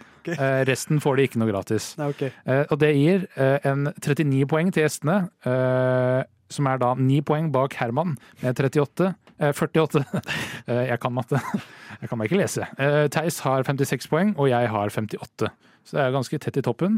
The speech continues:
Speaker 2: eh, akkurat som det Herman er.
Speaker 1: Ja, og en annen som er tett i toppen, det er en sørlending som, eh, Tobias vant jo på en måte denne ukens tipping.
Speaker 2: Ja.
Speaker 1: Eh, og han er den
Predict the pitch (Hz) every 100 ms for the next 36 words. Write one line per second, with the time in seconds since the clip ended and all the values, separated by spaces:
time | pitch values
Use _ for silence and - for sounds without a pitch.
0 | - - - 131 127 123 120 120 120 120
1 | 117 127 - 165 - 156 143 104 98 98
2 | 98 - - 147 147 180 202 180 175 180
3 | 180 180 185 190 156 143 175 165 160 165
4 | 147 202 185 165 151 165 180 131 123 147
5 | 156 185 180 180 175 175 175 175 175 160
6 | - - - - 190 190 220 180 156 147
7 | 190 208 175 185 175 160 165 170 - 220
8 | 226 - _ - 147 - - 175 180 180
9 | 175 180 180 180 165 208 190